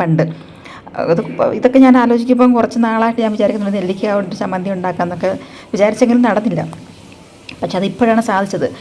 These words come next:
അതിന് എന്നെ സഹായിച്ചിട്ടുള്ള ഒരാളുണ്ട്, വീഡിയോ എടുക്കാൻ എന്നെ പറഞ്ഞ, എടുത്ത് പറഞ്ഞതും വീഡിയോ എടുത്ത് ഇതിനെല്ലാം സഹായിച്ചതും വീഡിയോ ഇതിൻ്റെ എല്ലാ സ-, സഹായ സഹകരണങ്ങളെല്ലാം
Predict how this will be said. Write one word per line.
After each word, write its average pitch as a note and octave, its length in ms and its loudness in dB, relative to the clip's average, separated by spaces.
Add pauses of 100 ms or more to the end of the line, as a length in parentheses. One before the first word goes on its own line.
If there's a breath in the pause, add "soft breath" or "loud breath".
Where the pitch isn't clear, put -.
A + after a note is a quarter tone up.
(260 loud breath)
അതിന് G#3 240 0
എന്നെ A3 160 0 (100)
സഹായിച്ചിട്ടുള്ള A3 720 0
ഒരാളുണ്ട്, G3 380 2 (120)
വീഡിയോ G3+ 300 -2
എടുക്കാൻ G#3 280 -2
എന്നെ G3+ 200 -2
പറഞ്ഞ, F#3+ 280 -4
എടുത്ത് F#3 240 -4
പറഞ്ഞതും F#3 400 -2
വീഡിയോ F#3+ 260 -2
എടുത്ത് F3+ 200 -8
ഇതിനെല്ലാം F#3 480 -2
സഹായിച്ചതും F3 520 -2
വീഡിയോ F3+ 300 -2 (400 loud breath)
ഇതിൻ്റെ A3+ 280 8
എല്ലാ B3+ 180 4 (220)
സ-, G#3 300 2 (120)
സഹായ A3 240 2 (120)
സഹകരണങ്ങളെല്ലാം A3 640 4